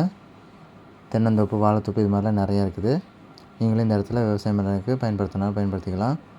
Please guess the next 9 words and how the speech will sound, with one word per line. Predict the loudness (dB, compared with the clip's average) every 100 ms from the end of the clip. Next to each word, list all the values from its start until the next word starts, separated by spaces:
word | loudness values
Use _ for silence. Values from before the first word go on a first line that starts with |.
| -20 -20 -16 -4
ஒரு | -2 0
செம்மண் | 0 2 2
பூமி, | 0 0 0
நீர்வளமுள்ள | 0 0 0 0 0 0 0
ஒரு | 2
ஏரியாவில் | 2 2 0
இந்த | 0 -2
ப்ராப்பர்ட்டி | -2 -4 -4 0
அமைஞ்சிருக்குங்க. | 0 0 -2 -2 -2